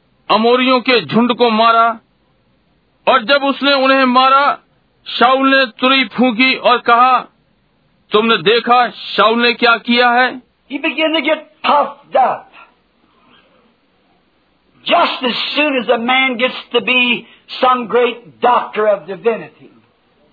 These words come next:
Speaker 2: or gets a little something behind his name, he becomes more or less a know-it-all.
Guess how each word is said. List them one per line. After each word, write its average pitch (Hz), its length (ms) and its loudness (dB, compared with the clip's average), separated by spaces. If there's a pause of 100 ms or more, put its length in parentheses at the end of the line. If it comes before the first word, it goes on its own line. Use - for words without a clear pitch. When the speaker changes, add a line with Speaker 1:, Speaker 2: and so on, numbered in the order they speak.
(2000)
Speaker 2:
or 392 300 0
gets 370 320 -4
a 359 100 4
little 359 460 0
something 349 440 -2
behind 320 520 2
his 294 220 -2
name, 185 760 -4 (1160)
he 311 60 0
becomes 302 720 0
more 277 420 0
or 277 140 2
less 277 280 0 (160)
a 247 120 2
know-it-all. 208 960 0